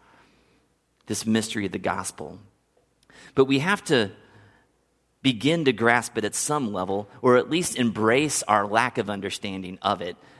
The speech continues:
in order to kind of try to replicate it and take it out into the world. So we have to pursue as much understanding as we can. And the bottom line in this is that we just can't talk about God's love. We have to live it out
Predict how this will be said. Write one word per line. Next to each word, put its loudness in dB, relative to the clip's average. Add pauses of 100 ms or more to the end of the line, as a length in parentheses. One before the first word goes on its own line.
(120)
in 0
order 2
to -4
kind -2
of -10
try -4
to -6
replicate -6
it -8
and -8
take -4
it 0
out -4
into -8
the -8
world. -2
So -6
we -2
have -4
to -8
pursue -2 (160)
as 0
much -2
understanding -4
as -8
we -6
can. -6 (480)
And 2
the 4
bottom 2
line -2
in -2
this -2
is -4
that 2
we -6
just -6
can't -4
talk -6
about -2
God's -4
love. -10 (200)
We -2
have -2
to -2
live 2
it 2
out -6